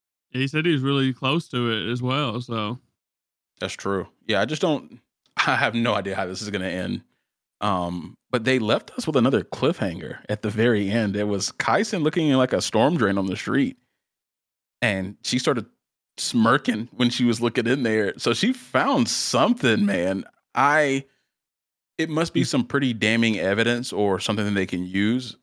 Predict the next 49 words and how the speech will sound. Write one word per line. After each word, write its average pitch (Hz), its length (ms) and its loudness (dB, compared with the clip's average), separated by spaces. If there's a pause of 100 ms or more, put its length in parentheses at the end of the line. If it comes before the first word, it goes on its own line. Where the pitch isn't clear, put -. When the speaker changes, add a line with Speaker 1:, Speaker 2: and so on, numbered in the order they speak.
Speaker 2:
I 104 120 0
couldn't 104 300 -2
imagine 101 580 -2
what 104 140 0
else 95 200 -2
it 92 80 -6
is 90 160 -2
unless 101 220 -2
something 104 400 -2 (300)
was - 120 -8
Speaker 1:
What - 60 -20
do - 60 -12
Speaker 2:
planted 135 260 2
Speaker 1:
you - 60 0
Speaker 2:
there. 90 420 -8
I 107 40 -6
don't 117 120 -2
know. 101 280 -6 (320)
Speaker 1:
What 131 140 -2
do 135 60 2
you 147 100 2
think 135 220 0
it 123 80 0
is? 127 460 -2 (800)
Speaker 2:
Um, 117 500 -2 (500)
Speaker 1:
I 135 120 2
got 143 160 2
an 120 80 0
idea. 117 440 -2 (760)
Speaker 2:
You 107 120 -4
do? 123 440 -2
I 123 80 0
have 175 220 -2
Speaker 1:
And 113 100 -2
Speaker 2:
no - 80 2
Speaker 1:
I - 40 2
think - 100 -2
Speaker 2:
idea. 80 100 0
Speaker 1:
I'm 87 60 2
Speaker 2:
I've 117 60 4
been 135 100 2
thinking 131 140 2
Speaker 1:
right. 127 60 4
Speaker 2:
about 107 200 0
this 107 100 -2
for, - 100 -2
like, 101 220 0
two 120 100 -2
days. - 400 -6